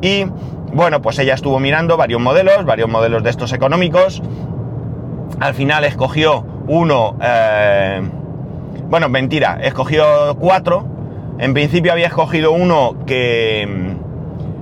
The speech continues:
que estaba bien de precio, pero cuando, eso fue el domingo y cuando el lunes miramos había subido de precio, col-, por lo cual, eh, ese no estaba mal, pero ya puestos a que el precio era mayor,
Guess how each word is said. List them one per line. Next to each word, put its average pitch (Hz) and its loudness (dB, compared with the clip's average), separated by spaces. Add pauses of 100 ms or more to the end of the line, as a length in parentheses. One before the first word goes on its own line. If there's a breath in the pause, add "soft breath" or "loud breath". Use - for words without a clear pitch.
que 135 0
estaba 147 2
bien 147 0
de 151 0
precio, 190 2
pero 135 2
cuando, 127 0
eso 143 -2
fue 160 2
el 156 0
domingo 180 4
y 175 0
cuando 123 2
el 123 0
lunes 139 2
miramos 143 0
había 117 -2
subido 131 2
de 131 2
precio, 170 2
col-, 120 0
por 101 2
lo 113 2
cual, 139 2 (500 loud breath)
eh, - -2
ese 143 -2
no 135 0
estaba 139 0
mal, 175 0
pero 110 -2
ya 113 0
puestos 123 -2
a 113 -2
que 120 0
el 117 -4
precio 127 -2
era 113 0
mayor, 143 0